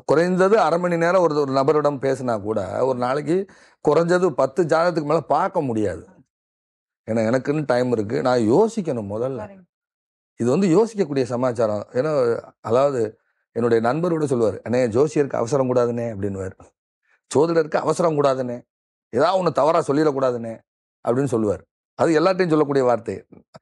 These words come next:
Speaker 1: அப்போ ஒரு ஜாதகத்தை வாங்கினா டக்கு டக்கு "உங்க கேள்வி என்னங்க, உங்க பதில் என்னங்க?" சொல்றதுக்கு நான் வரல. அவங்களுக்கு என்ன பிரச்சனை,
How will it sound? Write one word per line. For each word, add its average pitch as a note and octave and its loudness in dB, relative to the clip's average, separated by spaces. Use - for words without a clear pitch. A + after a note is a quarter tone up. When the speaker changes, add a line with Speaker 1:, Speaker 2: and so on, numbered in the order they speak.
Speaker 1:
அப்போ D#3 2
ஒரு D3+ 2
ஜாதகத்தை F3 2
வாங்கினா E3+ 0
டக்கு D3 -2
டக்கு E3 -2
"உங்க D#3+ -2
கேள்வி D#3+ 0
என்னங்க, D3 0
உங்க C3 0
பதில் C#3+ 2
என்னங்க?" D3 -2
சொல்றதுக்கு C3 0
நான் A2 -2
வரல. F#2+ -6
அவங்களுக்கு G2 -2
என்ன C3+ 2
பிரச்சனை, G#2+ -2